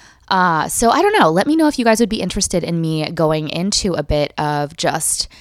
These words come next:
how we were able to work through things and get to a good point as exes being friends, um, 'cause I'm happy to dive in, and maybe that would be a super fun episode to have him on even. But anyway, um, it,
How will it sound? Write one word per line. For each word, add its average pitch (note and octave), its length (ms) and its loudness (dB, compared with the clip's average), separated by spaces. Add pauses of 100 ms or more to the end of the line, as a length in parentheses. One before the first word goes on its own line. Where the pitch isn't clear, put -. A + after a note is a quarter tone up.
(180)
how F#3+ 420 0
we F#3 260 -2
were F3+ 140 0
able E3+ 260 -2
to D#3+ 520 -2
work D#3+ 220 -4
through C4+ 180 -4
things B3 360 -4
and E3+ 360 -4
get D#3 200 -4
to E3 200 -4
a D#3+ 100 -6
good D#3 160 -6
point F3+ 320 -8
as D#3+ 240 -4
exes F3+ 440 -6
being D3+ 440 -10
friends, D#3+ 480 -4 (500)
um, E3 440 2
'cause - 160 -8
I'm E3+ 80 -2
happy D#3 400 -6
to F3+ 120 -4
dive D3 220 -2
in, C#3 160 -4
and C#3+ 260 -6
maybe D#3 240 -4
that F3+ 100 -4
would F3+ 100 -4
be G3 100 -4
a F#3 80 -2
super - 280 -4
fun E3+ 460 -4 (160)
episode - 560 -4
to E3+ 60 -10
have D#3+ 180 -6
him E3+ 140 -4
on F#3 140 -4
even. - 280 -10 (600)
But G3 240 0
anyway, A#3+ 420 2 (380)
um, E3 320 2
it, F#3+ 120 -4